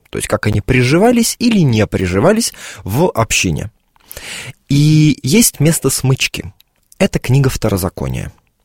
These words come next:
Ей заканчивается Пятикнижие, заканчивается текст закона, и начинается, собственно, вся остальная история,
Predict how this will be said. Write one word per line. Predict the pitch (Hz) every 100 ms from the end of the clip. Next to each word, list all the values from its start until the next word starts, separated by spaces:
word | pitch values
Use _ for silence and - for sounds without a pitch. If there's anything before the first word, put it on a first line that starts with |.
| _ _ - -
Ей | 123 151 110 -
заканчивается | 110 117 139 143 123 107 - 98 95 90 - 104
Пятикнижие, | 135 - - - 95 80 95 131
заканчивается | 156 104 98 - 90 - -
текст | 95 92
закона, | 90 104 - 87 67 113 226 _ - - - -
и | 240
начинается, | 262 254 - 175 156 190 254 214 - 135
собственно, | 180 180 - 156
вся | - - 185
остальная | 185 - 147 147 151 143
история, | 139 - - 156 117 73